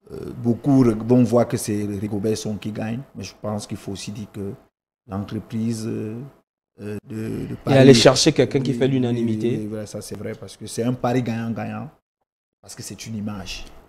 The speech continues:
Speaker 1: c'est une icône. Et comme on dit,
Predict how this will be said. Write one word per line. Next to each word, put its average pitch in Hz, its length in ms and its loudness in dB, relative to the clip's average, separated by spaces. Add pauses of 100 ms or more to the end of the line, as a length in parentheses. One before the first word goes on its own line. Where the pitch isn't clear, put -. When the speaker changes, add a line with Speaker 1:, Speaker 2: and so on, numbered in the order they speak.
Speaker 1:
c'est - 200 -20
une 107 100 -8
icône. 107 400 -10 (680)
Et 92 220 -10 (540)
comme 104 200 -4
on 104 60 -2
dit, 107 260 -6